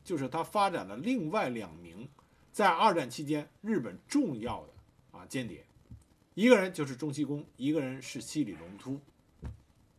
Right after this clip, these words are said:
这两个人和川崎秀实一起，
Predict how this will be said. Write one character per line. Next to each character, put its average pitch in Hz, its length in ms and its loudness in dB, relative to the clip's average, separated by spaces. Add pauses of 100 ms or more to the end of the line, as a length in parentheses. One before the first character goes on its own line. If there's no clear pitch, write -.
(760)
这 320 200 10
两 233 200 10
个 160 80 0
人 180 340 2
和 196 200 0
川 226 240 -2
崎 214 140 -2
秀 190 180 0
实 156 120 -6
一 190 140 -4
起， - 240 -10